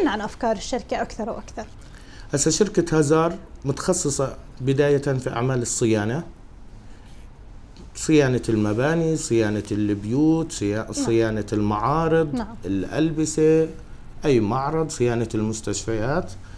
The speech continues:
Speaker 2: تعتمد على ال-، ال-، العقود السنوية للصيانة. عندها كفاءات وخبرات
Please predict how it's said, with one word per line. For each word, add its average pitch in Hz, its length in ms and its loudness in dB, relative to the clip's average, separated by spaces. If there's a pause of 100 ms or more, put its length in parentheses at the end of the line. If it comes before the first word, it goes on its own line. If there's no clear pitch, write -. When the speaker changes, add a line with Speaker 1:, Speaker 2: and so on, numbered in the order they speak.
(340)
Speaker 2:
تعتمد 143 460 4
على 127 180 4
ال-، 123 220 4
ال-، 110 600 0
العقود 123 460 2
السنوية 120 640 2
للصيانة. 107 760 0 (880)
عندها 143 280 4
كفاءات 127 560 0
وخبرات 113 680 -2